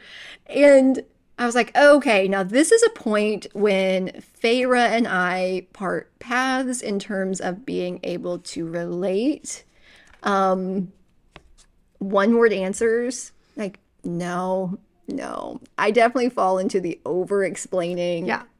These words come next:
Speaker 1: oversharing.
Speaker 2: Yeah.
Speaker 1: I can't say no. I'll say no,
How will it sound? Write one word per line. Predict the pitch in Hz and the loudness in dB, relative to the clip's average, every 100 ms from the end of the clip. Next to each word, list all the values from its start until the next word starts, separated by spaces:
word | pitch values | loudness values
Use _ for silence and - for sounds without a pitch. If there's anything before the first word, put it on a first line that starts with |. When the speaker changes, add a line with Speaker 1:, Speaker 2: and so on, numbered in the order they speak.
| _ _ | _ _
Speaker 1:
oversharing. | 185 190 196 208 196 208 202 208 185 180 180 175 175 175 185 - _ _ _ _ _ _ _ _ _ _ - | 0 2 2 2 2 2 0 0 0 -2 -2 -4 -4 -6 -8 -12 _ _ _ _ _ _ _ _ _ _ -4
Speaker 2:
Yeah. | 226 196 | -4 0
Speaker 1:
I | 233 | 0
can't | - 269 | 2 0
say | 294 | 2
no. | 247 185 185 190 | 4 2 2 0
I'll | 208 | 0
say | 202 220 | 0 0
no, | 202 175 180 196 214 | 0 -2 0 0 0